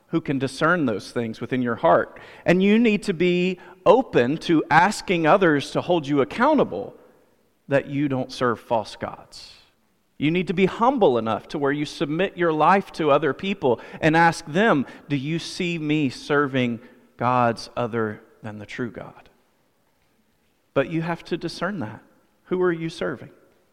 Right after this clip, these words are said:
Now, I'm mainly going to look at Paul's letter, first letter to the Corinthians, chapter one. So if you'd like to turn there, um, I, I'm gonna be coming back to that in a moment.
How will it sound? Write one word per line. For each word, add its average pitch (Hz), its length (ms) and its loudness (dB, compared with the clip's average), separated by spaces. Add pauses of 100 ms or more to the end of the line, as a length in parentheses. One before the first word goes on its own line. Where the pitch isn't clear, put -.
(1000)
Now, 165 280 4 (440)
I'm 170 140 2
mainly 226 300 4
going 185 240 4
to 180 100 0
look 165 220 2
at - 180 2
Paul's 165 280 4
letter, 156 520 2 (460)
first 156 240 0
letter 156 220 6
to 135 120 -6
the 117 80 -2
Corinthians, 160 640 -6 (600)
chapter 131 300 -2
one. 123 320 -2
So 131 200 -2
if 123 100 -4
you'd 131 120 -4
like 139 200 4
to 143 80 -8
turn 135 320 -2
there, 139 300 0 (480)
um, 117 420 -2 (400)
I, 123 200 -2
I'm 131 140 -2
gonna 131 140 -2
be 123 120 -4
coming 139 380 -2
back 123 240 2
to 143 100 -6
that 127 160 2
in - 60 -8
a 113 40 -4
moment. 131 360 -2